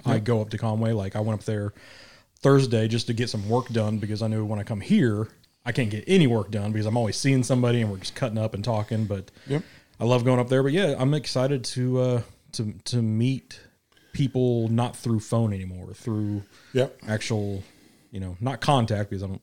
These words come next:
Speaker 1: like touching anybody, and we don't need to right now. But just, like, meeting people who, who we've, who we've come to,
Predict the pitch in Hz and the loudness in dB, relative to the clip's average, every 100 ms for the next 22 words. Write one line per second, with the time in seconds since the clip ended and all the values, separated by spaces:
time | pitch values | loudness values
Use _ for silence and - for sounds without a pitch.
0 | - 101 - 110 90 92 92 101 117 - | -12 -14 -8 -8 -6 -10 -8 -6 -8 -8
1 | - - - - - 107 90 - - 113 | -20 -20 -20 -20 -10 -6 -6 -8 -12 -4
2 | 107 104 180 113 95 92 123 - _ _ | -2 2 2 2 -4 -6 -8 -8 _ _
3 | _ 127 151 127 147 143 113 92 156 202 | _ 0 0 2 0 0 -2 2 6 8
4 | 175 - 147 139 131 135 127 123 117 107 | 6 4 2 4 4 6 6 6 2 0
5 | - _ - 139 147 123 120 _ - 135 | -12 _ 2 4 4 2 -10 _ -2 2
6 | 120 - 139 135 127 - 120 110 | 2 0 2 2 2 0 0 0